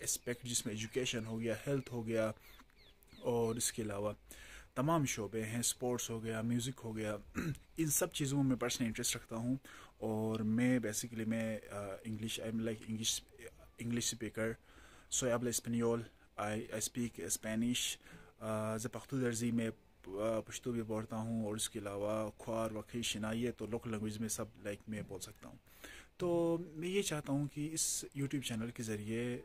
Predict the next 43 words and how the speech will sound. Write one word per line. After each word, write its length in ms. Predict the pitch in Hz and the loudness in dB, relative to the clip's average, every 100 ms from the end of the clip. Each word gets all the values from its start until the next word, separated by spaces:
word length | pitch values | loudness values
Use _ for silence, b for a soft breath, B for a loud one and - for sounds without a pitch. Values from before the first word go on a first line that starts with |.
| 113 | -2
मैं 200 | 113 120 | 0 0
अपने 280 | 110 120 113 | -2 -4 -4
टैलेंट 520 | - - 113 127 127 | -6 -4 0 2 2
को, 160 | - 110 | 0 -4
अपने 200 | - 113 | -2 0
स्किल्स 360 | - - 143 | 0 0 -2
को 140 | - 120 | 0 0
यूज़ 300 | 120 139 127 | 2 2 2
करते 260 | 117 - | -2 -6
हुए 280 | 101 107 104 - B B 117 | -6 -4 -4 -8 B B -4
एक 60 | |
ऐसा 160 | 117 117 | -2 -2
चैनल 300 | - 113 117 | 0 2 2
बनाऊँ 440 | 113 117 123 123 | 2 2 4 4
जो 600 | 123 117 127 135 139 143 127 | 2 -2 2 4 6 2 0
लोगों 380 | 123 117 135 139 | 0 0 0 0
के 100 | - | 0
हर 140 | 127 | 0
मुश्किल 460 | 127 117 - 127 127 | 2 2 2 0 0
को 280 | - 123 - | 0 -2 -2
सॉल्व 320 | - - 123 110 | 0 0 0 -6
कर 80 | 113 | -12
ले। 140 | 98 107 - B B 156 | -12 -14 -16 B B 2
Let's 160 | 170 - | 4 4
suppose 240 | - 123 | 2 0
अगर 140 | 123 120 | 0 0
हम 160 | 127 | 0
कोई 500 | 135 135 131 139 135 - - | 0 2 2 0 -4 -10 -2
इशू 360 | - - 170 | 0 2 2
फेस 260 | 143 117 - | 2 2 0
करते 240 | 110 107 | -4 -2
हैं, 80 | 117 | -2
कहीं 200 | 110 135 | 0 2
भी 80 | 123 | 4
जाते 180 | 110 110 | 4 2
हैं, 80 | 117 | 0
किसी 140 | 131 | 0
इंटरव्यू 240 | 123 165 | 2 2
में 80 | 135 | 2
let's 160 | 110 - | 2 -2
suppose 180 | 107 92 | -6 -8
जाते 220 | 90 - | -8 -10
हैं, 180 | 104 | -12